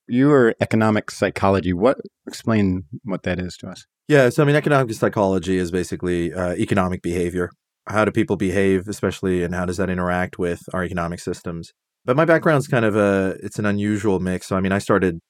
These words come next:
Speaker 2: my career as an engineer and, you know, I did a dual degree where I majored in, in psychology, but I, you know, I took classes in econ and poli sci, philosophy, everything really. And then in grad school, you know, I cross-trained in economics,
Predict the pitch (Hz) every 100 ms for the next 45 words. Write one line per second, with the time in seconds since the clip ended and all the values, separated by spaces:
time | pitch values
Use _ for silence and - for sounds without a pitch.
0 | - 87 85 - 98 85 85 87 85 85
1 | 87 82 - _ _ _ 98 90 85 85
2 | 82 87 85 90 85 92 90 80 95 101
3 | 110 - _ _ - 87 87 95 107 101
4 | 101 95 90 87 98 87 101 95 170 160
5 | 117 110 92 92 90 - 95 92 90 87
6 | 101 90 85 - - _ _ _ - -
7 | 85 87 85 85 82 76 90 82 82 80
8 | 80 76 73 78 76 - 80 71 - 73
9 | - 76 78 _ _ - 92 85 76 78
10 | 78 92 - _ _ - 110 110 107 113
11 | 120 110 - 107 104 101 - - 98 95
12 | 92 - 101 - - 92 90 87 85 90
13 | 90 87 87 - -